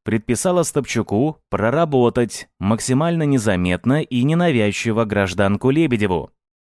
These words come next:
На недовольные вопросы о том, что именно интересует и почему не Сергей,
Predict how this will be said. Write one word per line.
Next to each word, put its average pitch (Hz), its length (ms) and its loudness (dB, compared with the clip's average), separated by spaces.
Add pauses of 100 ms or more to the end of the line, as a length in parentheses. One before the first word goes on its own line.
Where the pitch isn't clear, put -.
(160)
На 110 140 0
недовольные 190 500 2
вопросы 170 440 0
о 151 120 2
том, 170 240 0
что - 240 -4
именно 156 400 -2
интересует 127 720 0
и 98 160 2
почему 131 540 0
не 117 160 4
Сергей, 104 680 -2